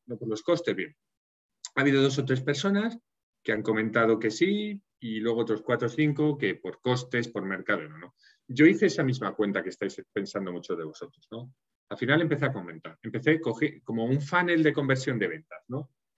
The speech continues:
Empecé a ver, oye, ¿qué mercado? Imaginaros que yo lo estudio, por ejemplo, para, para España, ¿no?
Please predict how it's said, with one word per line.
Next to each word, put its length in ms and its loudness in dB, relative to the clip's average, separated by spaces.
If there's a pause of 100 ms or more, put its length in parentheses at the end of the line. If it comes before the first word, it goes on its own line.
Empecé 340 -4
a 80 4
ver, 220 0 (220)
oye, 420 0 (840)
¿qué 100 4
mercado? 680 2
Imaginaros 520 0
que 120 4
yo 100 2
lo 60 2
estudio, 340 2
por 120 -2
ejemplo, 340 -2
para, 280 -2
para 140 -2
España, 480 0
¿no? 240 -6